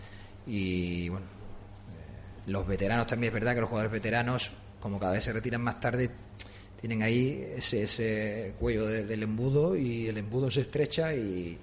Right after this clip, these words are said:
y los chavales jóvenes, pues, se ven perjudicados, ¿no? Muchos de ellos tienen que salir fuera al extranjero.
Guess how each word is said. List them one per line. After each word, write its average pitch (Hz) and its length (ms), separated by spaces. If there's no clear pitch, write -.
y 110 100
los 98 140
chavales 98 300
jóvenes, 110 300
pues, 113 140
se 110 60
ven 101 100
perjudicados, 92 600
¿no? 113 200
Muchos 92 240
de 95 60
ellos 95 100
tienen 95 160
que 95 80
salir 98 220
fuera 98 240
al 95 60
extranjero. 123 520